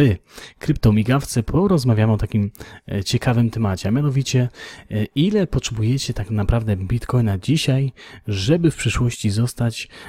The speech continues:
em, w takiej paczce jednoprocentowej ludności, która może, mm, mieć w swoich zasobach Bitcoina. A więc,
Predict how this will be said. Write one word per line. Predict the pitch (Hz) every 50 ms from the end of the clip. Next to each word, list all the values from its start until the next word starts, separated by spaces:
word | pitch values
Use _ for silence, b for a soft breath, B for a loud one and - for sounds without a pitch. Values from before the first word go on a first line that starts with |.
| B B
em, | - 101 101 98 98 98 98 98 98 98 98 95 90
w | -
takiej | - 107 104 98 - - 104 95
paczce | - - 135 135 - - - - 117 110 107 101 - -
jednoprocentowej | 92 104 107 117 135 147 143 - 135 123 110 - - - - 147 143 - - 123 110 104 - - 113 104 101 107 104 101 98 101 B B B B B B B -
ludności, | 110 110 107 123 120 113 - 120 110 107 101 - - - - 101 - -
która | - - - 123 127 127 120 117 110 110 104
może, | 104 107 107 107 110 120 139 165 170 165 139 113 107 98 95 98 - - - - 143 - - - -
mm, | - 107 107 98 92 - _ _ - 95 87 85 - - - -
mieć | 107 110 113 120 127 127 123 - - -
w | - - - - - -
swoich | - - - 156 165 147
zasobach | 113 120 107 - - 107 98 101 98 - - B B B B B B B B B B 110
Bitcoina. | 101 117 104 - - - 113 110 101 90 82 80 82 85
A | 85
więc, | 98 107 104 101 - - -